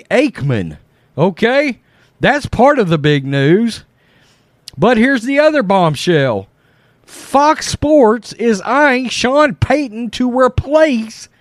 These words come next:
Troy Aikman. Wow. This is a bombshell. We know right now Sean Payton is M I A,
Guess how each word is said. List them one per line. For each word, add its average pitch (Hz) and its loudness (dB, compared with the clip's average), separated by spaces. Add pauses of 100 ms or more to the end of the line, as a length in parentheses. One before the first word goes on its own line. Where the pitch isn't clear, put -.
(500)
Troy 320 2
Aikman. 208 0 (720)
Wow. 196 -2 (240)
This 240 0
is 170 2
a 233 2
bombshell. 202 0
We 240 -2
know 254 2 (400)
right 240 0
now 233 2
Sean 247 -4
Payton 226 -4
is 214 0
M 208 0
I 302 4
A, 170 2